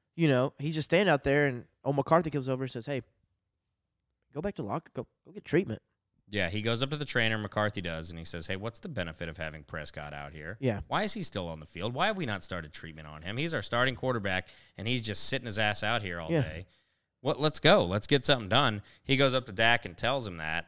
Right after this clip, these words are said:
Speaker 2: and Dak's pissed about it. The whole time during that day of practice where Dak is being held out but sitting there,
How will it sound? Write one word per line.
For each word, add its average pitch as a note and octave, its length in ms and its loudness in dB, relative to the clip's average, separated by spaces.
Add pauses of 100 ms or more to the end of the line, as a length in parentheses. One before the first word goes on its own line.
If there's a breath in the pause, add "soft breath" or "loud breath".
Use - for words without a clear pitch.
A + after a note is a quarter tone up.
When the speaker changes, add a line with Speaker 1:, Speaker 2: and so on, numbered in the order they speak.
(100)
Speaker 2:
and G#2 160 -8
Dak's G#2+ 320 2
pissed G#2 300 -4
about E2+ 320 -2
it. F#2+ 160 -6 (240 soft breath)
The A#2 120 4
whole D#3 340 8
time B2+ 680 4 (360)
during B2+ 460 4
that B2 280 2
day B2 240 6
of A2 120 0
practice A#2 480 2
where G2 100 -4
Dak G#2 280 0
is G2+ 80 -6
being G2 180 -6
held A2+ 280 0
out A2+ 220 4
but F#2 120 -10
sitting A#2+ 320 -2
there, D#2+ 400 -8